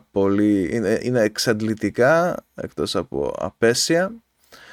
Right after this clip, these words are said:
Ε, ακούτε τον Υπερσυντέλικο, το podcast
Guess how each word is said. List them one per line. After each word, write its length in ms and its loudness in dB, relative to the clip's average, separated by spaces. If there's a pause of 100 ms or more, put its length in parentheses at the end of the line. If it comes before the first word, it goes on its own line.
(540)
Ε, 760 4
ακούτε 440 2
τον 240 2
Υπερσυντέλικο, 800 2
το 320 2
podcast 460 2